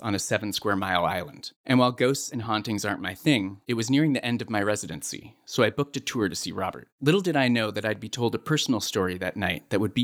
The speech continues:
even more bizarre than the haunted doll. It was night, of course, and myself and the three other tour takers met at the entrance of the fort,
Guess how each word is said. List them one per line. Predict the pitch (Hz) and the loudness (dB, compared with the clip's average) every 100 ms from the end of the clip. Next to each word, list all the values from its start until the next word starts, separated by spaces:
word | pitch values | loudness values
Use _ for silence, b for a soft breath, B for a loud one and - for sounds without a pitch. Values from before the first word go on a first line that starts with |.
| 131 | 0
even | 123 107 | 2 2
more | 113 117 | 2 0
bizarre | 98 92 95 82 | -2 0 0 0
than | 85 | -4
the | 87 | -6
haunted | 90 92 - - | -4 -4 -4 -2
doll. | - - - - _ _ _ _ _ _ 147 | -2 -2 -8 -20 _ _ _ _ _ _ 4
It | |
was | 160 147 | 4 4
night, | 120 95 - - 113 | 2 0 -4 -6 -4
of | - | -2
course, | 110 76 - - - _ _ | 0 0 -2 -6 -10 _ _
and | 127 | 0
myself | 113 104 127 156 156 | 2 2 0 0 2
and | 123 | 0
the | 107 | 0
three | - 151 | 0 2
other | 131 127 | 2 2
tour | - - 117 | 0 0 0
takers | 107 92 92 - | 0 -2 -2 0
met | 107 - | 2 0
at | 107 - | -4 -4
the | 87 | -2
entrance | 107 107 104 | -2 -2 -4
of | 90 | -8
the | |
fort, | - 107 - | 0 0 0